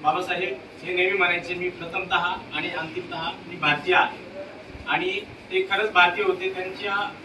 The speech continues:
जे काही विचार होते, त्यांचे कार्य होते या अखंड भारतासंबंधी, त्यातून ते स्पष्टपणे दिसून येतं. यावरच मी आज थोडंसं बोलणार आहे. ज्यावेळेस भारत स्वतंत्र झाला आणि भारतामध्ये असणारे विविध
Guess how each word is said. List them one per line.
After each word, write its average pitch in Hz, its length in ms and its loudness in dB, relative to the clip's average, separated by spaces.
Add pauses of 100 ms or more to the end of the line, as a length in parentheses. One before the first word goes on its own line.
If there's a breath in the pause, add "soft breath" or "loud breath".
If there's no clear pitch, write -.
(220)
जे 185 80 -2
काही 202 180 4
विचार - 260 4
होते, 170 240 -2
त्यांचे 170 220 -4
कार्य 185 320 8
होते - 380 0 (960)
या 160 100 6
अखंड - 280 2
भारतासंबंधी, 165 760 2
त्यातून - 640 -8
ते - 360 -10
स्पष्टपणे 214 540 0
दिसून 196 280 2
येतं. - 200 2 (840)
यावरच - 260 6
मी 220 120 -4
आज 214 220 0
थोडंसं 190 260 -2
बोलणार 190 260 2
आहे. 185 120 0 (1120)
ज्यावेळेस 214 420 6
भारत 180 380 8
स्वतंत्र 208 460 -4
झाला - 340 8 (140)
आणि 190 500 0 (160)
भारतामध्ये 185 500 2
असणारे 190 320 2
विविध 185 340 0